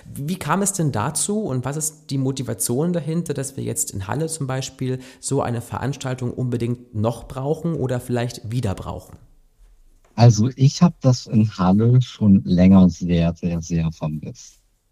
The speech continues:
Speaker 2: Und man kam letztes Jahr um die Zeit auf mich zu, die L S P T mit ihrem Partner und mein bester Freund, der Jan, und haben mir dieses Konzept vorgestellt und haben gefragt, ob ich da teilhaben möchte, so. Und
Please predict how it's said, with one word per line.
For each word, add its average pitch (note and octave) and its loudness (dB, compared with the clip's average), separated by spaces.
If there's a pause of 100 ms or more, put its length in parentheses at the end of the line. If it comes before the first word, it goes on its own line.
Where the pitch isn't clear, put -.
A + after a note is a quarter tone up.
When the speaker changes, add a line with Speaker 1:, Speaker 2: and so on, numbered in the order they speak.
(460)
Speaker 2:
Und G#2+ 6
man G2 6
kam G2+ 2
letztes - 0
Jahr F#2+ 4
um A#2 8
die A2+ 6
Zeit F#2+ 2
auf - -8
mich F#2+ 0
zu, D3 2
die B2+ 0
L F#2 4
S - -4
P G2+ -2
T - 2
mit A#2+ 4
ihrem G2 2
Partner G#2+ 0
und G2 6
mein F#2 6
bester F#2+ -2
Freund, F#2 4
der E2+ 0
Jan, A#2 4 (680)
und G2 6
haben G2 6
mir G#2 6
dieses G2 2
Konzept - 2
vorgestellt A#2+ 2
und G#2+ 4
haben G#2 6
gefragt, F#2 0
ob - -4
ich G2 -2
da F#2+ 0
teilhaben D#2+ 0
möchte, D#2+ -2
so. D#2+ -2
Und D#2+ -4